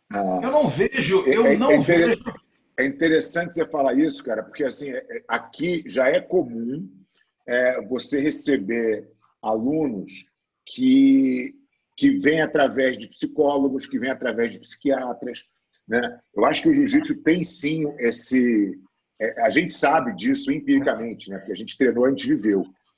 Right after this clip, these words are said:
Speaker 1: Mas como é que a
Speaker 2: Exato.
Speaker 1: gente passa isso pro público de uma forma simples e direta?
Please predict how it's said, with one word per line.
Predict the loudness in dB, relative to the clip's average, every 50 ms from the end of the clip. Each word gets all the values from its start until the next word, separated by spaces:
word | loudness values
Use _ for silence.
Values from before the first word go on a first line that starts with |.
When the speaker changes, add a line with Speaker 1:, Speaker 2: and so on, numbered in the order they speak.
| _ _ -4
Speaker 1:
Mas | -2 -2 0 0
como | 0 0
é | 0 2
que | 0
a | 0
Speaker 2:
Exato. | -2 -2 -4
Speaker 1:
gente | -8 -10 -4 -2
passa | 0 0 0 0 -2 0 0 2
isso | 2 2 0 -2 -4 -8 -6
pro | -4 -4 -4 -4
público | -4 -2 0 0 0 0 -4 -6 -6
de | -6 -4
uma | -2 -2 -2
forma | -4 -2 0 2 2 2 2 0 -2 -2 -4 -6 -10 -20 _ _ _ _
simples | -16 -14 -8 -4 -2 0 0 0 0 2 2 2 2
e | 0
direta? | 0 0 0 0 0 0 0 -2 -4 -6 -10 -12